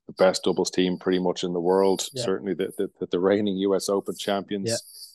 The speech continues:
Speaker 2: Yeah.
Speaker 1: uh, Joe Salisbury and Rajiv Ram. So he's coming from a, from a really high level every single week, uh, which brings a great dynamic to the group as well. And then guys like Oscar O'Husheen, who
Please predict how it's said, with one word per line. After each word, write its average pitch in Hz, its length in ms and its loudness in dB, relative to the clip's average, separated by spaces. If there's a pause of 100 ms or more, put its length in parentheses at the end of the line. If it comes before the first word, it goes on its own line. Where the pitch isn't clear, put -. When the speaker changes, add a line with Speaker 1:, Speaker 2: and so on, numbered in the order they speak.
(320)
Speaker 2:
Yeah. 92 80 -2
Speaker 1:
uh, 90 60 0
Joe 90 240 4
Salisbury 95 480 2
and 92 80 0
Rajiv 90 320 0
Ram. 92 340 2
So 87 140 -8
he's 95 180 -6
coming 92 320 -8
from 92 180 -8
a, 90 140 -2 (100)
from 87 120 -6
a 87 80 0
really 92 260 2
high 92 440 4 (440)
level 110 460 2
every 107 200 -4
single 113 360 -2
week, 120 320 0 (480)
uh, 92 160 -6
which 92 260 -6
brings 98 220 -2
a 92 40 -4
great 95 280 0
dynamic 92 460 -4
to 95 100 -6
the 87 100 0
group 92 300 2
as 85 120 0
well. 120 440 4 (400)
And 98 120 -4
then 95 380 2 (380)
guys 98 260 -2
like 92 140 0
Oscar 95 380 2
O'Husheen, 92 460 0
who 90 380 -4